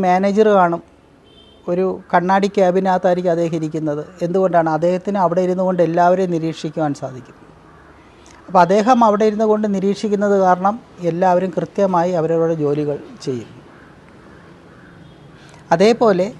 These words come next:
എന്നിലൊരു നിരീക്ഷകനുണ്ടെങ്കിൽ തീർച്ചയായിട്ടും എൻ്റെ മനസ്സ് കൃത്യമായി അവന് ചെയ്യേണ്ട കാര്യങ്ങൾ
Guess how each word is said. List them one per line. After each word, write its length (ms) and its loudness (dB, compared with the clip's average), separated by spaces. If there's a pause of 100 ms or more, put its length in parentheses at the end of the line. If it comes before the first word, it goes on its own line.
(340)
എന്നിലൊരു 500 4
നിരീക്ഷകനുണ്ടെങ്കിൽ 1000 0 (300)
തീർച്ചയായിട്ടും 800 -2 (240)
എൻ്റെ 220 -2 (100)
മനസ്സ് 340 -2 (120)
കൃത്യമായി 680 -2 (260)
അവന് 400 -4 (260)
ചെയ്യേണ്ട 600 -2 (220)
കാര്യങ്ങൾ 560 0